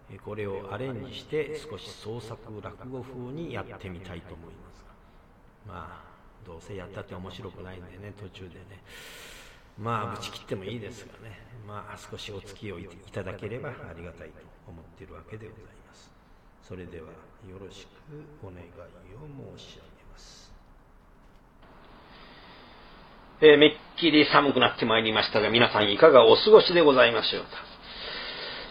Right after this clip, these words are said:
えー、こう寒くなりますと、京四郎のようなじじいにはね、まあ、体調管理が大変でございまして、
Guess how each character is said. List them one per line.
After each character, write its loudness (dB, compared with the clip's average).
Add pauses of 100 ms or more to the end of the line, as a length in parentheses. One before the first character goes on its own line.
え 12
ー、 -6
こ 10
う 8
寒 2
く -8
な 2
り -4
ま -2
す -10
と、 -12
京 4
四 2
郎 4
の 4
よ 2
う 0
な 2
じ -4
じ -2
い -6
に -8
は -8
ね、 -8
ま -12
あ、 -14
体 4
調 10
管 -2
理 -2
が 2
大 6
変 0
で 2
ご -2
ざ -4
い -10
ま -14
し -10
て、 -18